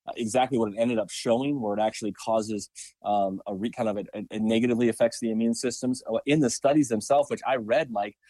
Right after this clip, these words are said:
their first release, they didn't even study it for reduction in transmission or infection. So I wasn't, I wasn't, like, that smart. I just had read those studies and I had concerns, and I've got people that I, you know,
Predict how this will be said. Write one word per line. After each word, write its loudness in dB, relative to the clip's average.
their 4
first 0
release, -2
they 0
didn't 0
even 0
study 2
it -2
for 2
reduction 0
in -2
transmission -4
or 0
infection. -4
So 4
I -2
wasn't, 2
I 2
wasn't, -2
like, -2
that -2
smart. -4
I 0
just -6
had -2
read 0
those -4
studies -2
and 4
I 4
had 0
concerns, -4
and 0
I've 4
got 0
people -4
that -2
I, -2
you -10
know, -8